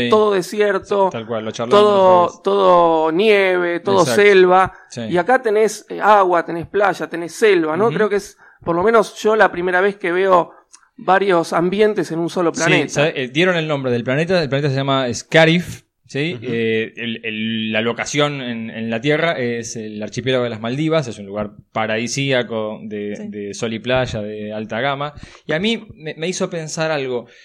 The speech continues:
Speaker 2: Gareth Edwards había mencionado esto de que él se había planteado la película como los juegos que él hacía con los muñequitos cuando era chico,
Speaker 3: Sí.
Speaker 2: y, eh, en Estados Unidos es muy común que para jugar con muñequitos se utilicen un arenero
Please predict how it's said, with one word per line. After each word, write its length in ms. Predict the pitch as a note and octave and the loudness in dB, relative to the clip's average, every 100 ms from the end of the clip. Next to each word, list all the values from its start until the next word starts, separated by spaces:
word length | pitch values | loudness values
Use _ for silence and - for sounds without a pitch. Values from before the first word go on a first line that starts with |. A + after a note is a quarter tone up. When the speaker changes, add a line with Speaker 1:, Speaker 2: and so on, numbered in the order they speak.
| _ _ | _ _
Speaker 2:
Gareth 320 | - F3+ G3+ | -4 0 2
Edwards 280 | F#3 G3+ F3+ | 2 2 2
había 180 | D3+ E3 | 2 2
mencionado 420 | D3+ B2+ D3+ E3 | 0 0 0 2
esto 200 | E3 D#3+ | 0 2
de 100 | C3+ | 0
que 160 | A#2 C3 | 0 -2
él 80 | D3 | 0
se 100 | C3+ | 0
había 200 | C#3 C#3+ | 2 2
planteado 500 | B2+ A#2+ C3 D3+ C#3 | 0 0 2 4 2
la 100 | A#2 | 0
película 520 | A#2+ D3+ D3+ C#3 B2 | -2 -4 -2 -2 0
como 300 | C3+ C#3+ D3 | -2 0 0
los 160 | B2+ A#2+ | 0 -2
juegos 460 | - E3 E3+ D3+ | 0 0 0 -2
que 140 | - D3 | -2 -2
él 60 | |
hacía 300 | D3 B2+ D#3+ | -2 0 0
con 100 | C#3 | 0
los 80 | C3 | -2
muñequitos 540 | A#2+ B2 B2 D#3 D#3+ C#3+ | -6 -6 -4 -4 -4 -4
cuando 200 | B2 B2+ | -4 -4
era 120 | B2 | -6
chico, 440 | A#2+ A#2+ G#2 A#2 B2 - - | -6 -10 -10 -12 -12 -20 -14
Speaker 3:
Sí. 200 | A#2+ G#2 | -14 -6
Speaker 2:
y, 180 | D3 D#3 D#3+ - | 0 2 2 0
eh, 220 | C#3+ C3+ | -2 -2
en 80 | C3+ | -4
Estados 340 | C3+ G#3+ G#3 - | -4 -2 -2 -2
Unidos 260 | F#3+ G#3+ | -2 -4
es 80 | E3+ | -6
muy 140 | D#3+ F3+ | -6 -4
común 320 | E3+ F3 F3 | -4 -4 -4
que 120 | C#3+ | -4
para 240 | B2+ B2+ | -2 -2
jugar 340 | A#2 C#3+ D#3+ F#3+ | -4 -4 -4 -2
con 120 | F3+ | -6
muñequitos 520 | D#3 D#3 D3 F3 F#3 | -8 -10 -10 -8 -6
se 80 | D#3 | -6
utilicen 500 | C3 C#3+ D3+ F3 F3 - | -8 -8 -6 -6 -8 -10
un 220 | D3+ D3 | -10 -4
arenero 680 | C3 C3 C#3+ B2+ A2 G2 | -2 -2 -2 -4 -6 -10